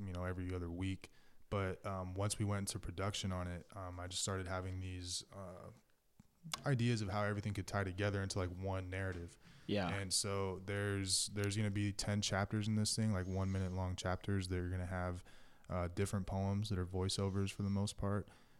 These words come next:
Speaker 1: And they're gonna be, like, very distorted worlds that are, um, not what you would expect if you read the poem. So if we have, like you said, uh,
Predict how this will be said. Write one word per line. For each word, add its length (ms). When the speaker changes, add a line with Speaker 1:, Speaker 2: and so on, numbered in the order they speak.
Speaker 1:
And 220
they're 80
gonna 180
be, 140
like, 140
very 520
distorted 680
worlds 500
that 140
are, 240
um, 520
not 280
what 100
you 120
would 100
expect 500
if 100
you 80
read 200
the 60
poem. 420
So 280
if 200
we 140
have, 400
like 200
you 60
said, 320
uh, 440